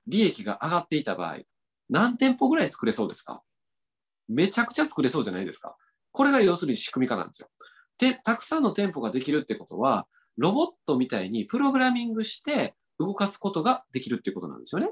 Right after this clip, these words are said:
で、ここで大事なのが、すごく優秀な機械が何台かある。これはなかなか高価で買えない。なかなか手に入らないと思っておいてほしいんですよ。普通の機械でいいと思わないためなんですよね。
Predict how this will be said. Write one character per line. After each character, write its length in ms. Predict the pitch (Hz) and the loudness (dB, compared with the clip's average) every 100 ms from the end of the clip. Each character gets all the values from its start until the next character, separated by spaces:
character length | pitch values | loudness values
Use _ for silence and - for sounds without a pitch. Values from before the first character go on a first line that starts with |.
| - _ _ | -6 _ _
で、 320 | 175 269 143 - _ _ _ | -2 0 0 -4 _ _ _
こ 120 | - 214 | -10 0
こ 140 | 277 | 2
で 200 | 208 143 | 4 4
大 160 | 123 135 | 4 2
事 80 | 147 | 0
な 60 | |
の 100 | 98 | 0
が、 240 | 117 101 - _ | 0 -2 -4 _
す 220 | - - | -6 2
ご 160 | 170 302 | 4 4
く 120 | 185 | 4
優 220 | 156 220 | 4 4
秀 220 | 220 226 | 4 2
な 120 | 160 113 | 2 -2
機 120 | - | -4
械 220 | 156 123 | -2 0
が 80 | 95 | 0
何 200 | 104 113 | 0 2
台 160 | 151 | 0
か 100 | 156 | 0
あ 40 | 82 | -6
る。 140 | - _ _ _ | -8 _ _ _
こ 140 | 294 | 2
れ 80 | 285 | 4
は 100 | 262 | 4
な 120 | 254 | 4
か 80 | 247 | 0
な 80 | 233 | -2
か 120 | 208 | -4
高 200 | - 247 | 0 0
価 120 | - | 0
で 80 | - | -6
買 220 | - 151 | -4 -2
え 20 | 135 | -2
な 80 | 82 | -6
い。 80 | - _ _ | -12 _ _
な 140 | 170 | 0
か 80 | 233 | 2
な 100 | 240 | 2
か 100 | 220 | 0
手 120 | 143 | 0
に 80 | 113 | 0
入 180 | 143 135 | 2 2
ら 60 | |
な 100 | 135 | 2
い 40 | 95 | -2
と 100 | 90 | -4
思 120 | 98 | -6
っ 40 | |
て 60 | 98 | -4
お 40 | |
い 40 | 92 | -6
て 60 | |
ほ 80 | 87 | -6
し 100 | - | -10
い 20 | |
ん 20 | 76 | -10
で 40 | |
す 120 | - | -14
よ。 80 | - _ - - | -16 _ -20 -8
普 120 | 135 | -6
通 200 | - 180 | 0 2
の 100 | 220 | 2
機 120 | - | 2
械 180 | 277 226 | 2 2
で 80 | 123 | 2
い 80 | |
い 40 | 117 | 0
と 100 | 98 | -2
思 100 | 98 | -4
わ 80 | 92 | -6
な 80 | |
い 60 | 78 | -8
た 80 | 78 | -12
め 60 | |
な 60 | 64 | -14
ん 40 | |
で 20 | - | -14
す 100 | - | -14
よ 40 | |
ね。 140 | - | -14